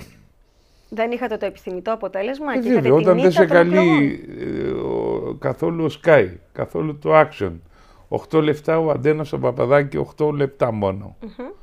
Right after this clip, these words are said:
Speaker 2: Θα κάνουμε εκλα-, με αυτόν τον τρόπο εκλογές;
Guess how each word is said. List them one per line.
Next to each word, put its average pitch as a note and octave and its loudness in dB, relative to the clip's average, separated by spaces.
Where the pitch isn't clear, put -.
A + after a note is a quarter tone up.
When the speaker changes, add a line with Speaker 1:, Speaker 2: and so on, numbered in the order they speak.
Speaker 2:
Θα B2 0
κάνουμε C#3+ 0
εκλα-, B2+ -2
με B2 -6
αυτόν D3+ -4
τον B2+ -6
τρόπο C#3+ 0
εκλογές; D#3+ -2